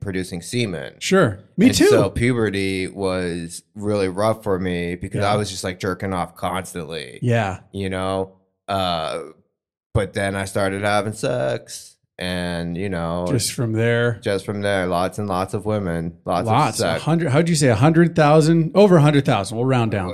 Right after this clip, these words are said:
Speaker 1: Oh, yeah,
Speaker 2: Over
Speaker 1: a hundred thousand.
Speaker 2: hundred thousand.
Speaker 1: Yeah.
Speaker 2: And how old are you, sir?
Speaker 1: Uh, fucking twenty-two.
Speaker 2: Twenty-two.
Speaker 1: Yep.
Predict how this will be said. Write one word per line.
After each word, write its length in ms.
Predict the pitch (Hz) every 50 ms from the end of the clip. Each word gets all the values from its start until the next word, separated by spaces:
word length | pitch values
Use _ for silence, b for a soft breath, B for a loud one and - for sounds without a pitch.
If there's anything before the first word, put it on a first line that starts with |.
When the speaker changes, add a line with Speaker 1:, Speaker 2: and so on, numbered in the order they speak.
| 85
Speaker 1:
Oh, 200 | 120 127 117 113
yeah, 260 | 113 120 113 98 90
Speaker 2:
Over 80 | 95 110
Speaker 1:
a 40 | - 165 156 151
hundred 40 | 151
thousand. 520 | 127 104 98 92 95 92 95 95 85 82 -
Speaker 2:
hundred 280 | 151 151 147 147 147
thousand. 380 | - 143 123 113 110 98 95 98
Speaker 1:
Yeah. 280 | 87 73 64 65 - - _ _ -
Speaker 2:
And 120 | - 143
how 160 | - 131 156 202
old 220 | 208 202 214 202
are 100 | 160 123
you, 120 | 113 107
sir? 340 | 95 - 123 123 156 170 - - _ _ _ _ _ -
Speaker 1:
Uh, 440 | - 104 101 95 90 82 82 67
fucking 320 | - - 98 95 95 82 87
twenty-two. 640 | - - 98 92 98 98 - - 92 - - - - - _ _ -
Speaker 2:
Twenty-two. 840 | - - - 117 120 143 156 160 156 156 - 143 139 127 113 104 95
Speaker 1:
Yep. 340 | 85 90 95 95 - -